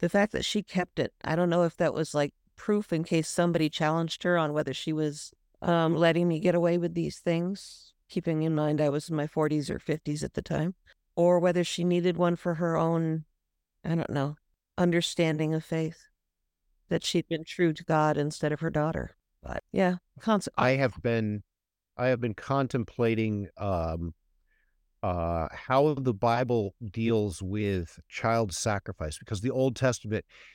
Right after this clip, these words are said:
Speaker 2: has some real conflicts there.
Speaker 1: Mm-hmm.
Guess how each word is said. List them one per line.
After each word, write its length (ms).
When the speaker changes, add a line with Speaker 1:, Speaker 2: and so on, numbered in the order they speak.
Speaker 2:
has 280
some 340
real 560
conflicts 1200
there. 420
Speaker 1:
Mm-hmm. 320